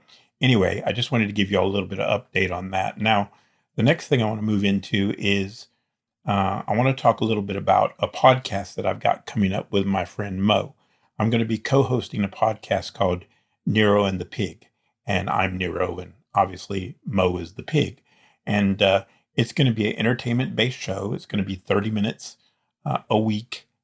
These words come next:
and we're gonna talk about entertainment and stuff. And that's kind of what this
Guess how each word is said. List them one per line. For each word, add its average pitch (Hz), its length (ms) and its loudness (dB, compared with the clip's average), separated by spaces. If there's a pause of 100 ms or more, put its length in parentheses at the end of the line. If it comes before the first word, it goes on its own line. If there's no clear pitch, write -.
(120)
and 98 380 0
we're 98 160 -2
gonna 98 180 -2
talk 101 280 2
about 98 280 0
entertainment 98 480 -8
and - 100 -14
stuff. 101 240 -6
And 101 120 -10
that's 127 120 -10
kind 117 240 0
of 98 60 2
what - 280 -6
this - 320 -4